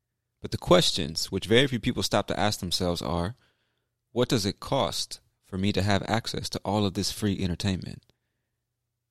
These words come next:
And if I'm not paying for it, then who is?" These seemingly simple questions can spark some very interesting debates about the differences between cost, price, and value. Now, allow me to break these terms down before we continue.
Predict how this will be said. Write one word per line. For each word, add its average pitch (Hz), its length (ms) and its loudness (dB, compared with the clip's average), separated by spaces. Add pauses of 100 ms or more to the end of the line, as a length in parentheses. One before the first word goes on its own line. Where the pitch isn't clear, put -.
(180)
And 98 320 2
if - 260 -6
I'm 120 220 -2
not 101 240 -4
paying 120 280 -2
for 87 300 -4
it, 151 100 -10 (840)
then 87 100 -6
who 95 240 0
is?" 143 320 -2 (1400)
These 113 140 0
seemingly 135 480 2
simple 117 300 0
questions 127 400 0
can 98 100 -4
spark 110 300 2
some 95 160 -2
very 127 320 4
interesting 117 340 -2
debates 92 360 0
about 87 200 -4
the 90 60 -4
differences 98 480 2
between 85 380 -2
cost, - 540 0 (520)
price, - 520 0 (300)
and 85 160 -6
value. 82 440 0 (1040)
Now, 85 120 -4
allow 98 160 4
me 113 100 4
to 104 80 2
break 104 240 2
these 98 160 0
terms 95 300 -2
down 90 240 2
before 92 260 0
we 87 80 0
continue. 78 480 -6